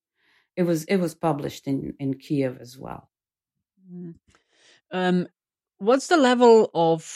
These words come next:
Speaker 2: trust in Bosnia in the media over there? I'm asking this because the statistics or the public opinion polls,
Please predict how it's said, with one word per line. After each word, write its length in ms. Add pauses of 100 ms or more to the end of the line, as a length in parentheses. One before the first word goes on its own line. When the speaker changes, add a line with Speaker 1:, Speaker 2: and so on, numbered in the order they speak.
(600)
Speaker 2:
trust 680 (140)
in 240
Bosnia 520 (640)
in 200
the 80
media 580
over 300
there? 340 (420)
I'm 140 (140)
asking 440
this 200
because 460
the 380 (120)
statistics 1120
or 340 (580)
the 460
public 380
opinion 500
polls, 960